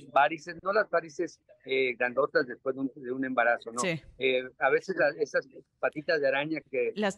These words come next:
Speaker 1: que le llamamos,
Speaker 2: las
Speaker 1: que de
Speaker 2: arañitas.
Speaker 1: pronto
Speaker 2: Ujú.
Speaker 1: pueden estar apareciendo, cuidado, puede ser que haya trombosis pequeñitas que nos están haciendo esas, esas, esos va-, vasitos pequeños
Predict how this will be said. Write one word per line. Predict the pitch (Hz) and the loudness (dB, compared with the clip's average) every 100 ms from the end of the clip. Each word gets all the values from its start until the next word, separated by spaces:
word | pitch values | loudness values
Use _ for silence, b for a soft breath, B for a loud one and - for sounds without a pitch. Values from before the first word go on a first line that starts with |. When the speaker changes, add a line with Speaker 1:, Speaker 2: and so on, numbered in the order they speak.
| - | -6
Speaker 1:
que | 131 | 0
le | 123 | 2
llamamos, | 123 127 139 185 | 2 2 0 0
Speaker 2:
las | 202 196 | -2 0
Speaker 1:
que | 196 | 0
de | |
Speaker 2:
arañitas. | 208 220 220 - 170 | 0 2 4 4 4
Speaker 1:
pronto | 147 160 | 2 2
Speaker 2:
Ujú. | 165 | 2
Speaker 1:
pueden | 151 156 160 | 4 2 2
estar | 139 147 151 | 0 2 2
apareciendo, | - 131 127 139 156 180 196 - _ _ _ _ | 2 -2 -2 -8 -4 -2 -2 -6 _ _ _ _
cuidado, | - 143 147 135 117 | 0 4 4 4 0
puede | 143 147 | -2 -4
ser | 147 151 165 185 _ _ | 0 2 2 -2 _ _
que | 147 175 208 - | -4 -4 -4 -10
haya | 127 143 151 _ _ - | -8 -2 -2 _ _ -12
trombosis | 127 123 139 165 151 - | -10 -6 -6 -8 -16 -8
pequeñitas | 127 - 123 147 - 202 - _ _ - | -8 -2 0 0 0 -4 -4 _ _ -8
que | 139 | -8
nos | 131 | -6
están | 123 - 147 | -6 2 2
haciendo | 147 143 143 | 4 2 2
esas, | 143 147 131 143 | 2 0 -4 -8
esas, | 135 151 139 - _ _ - | -4 0 -2 -4 _ _ -8
esos | 131 147 143 | 0 2 4
va-, | 131 127 - 139 | 2 0 -6 -2
vasitos | 123 113 156 - - | -2 0 0 0 2
pequeños | 131 - 139 160 185 | 0 2 4 4 2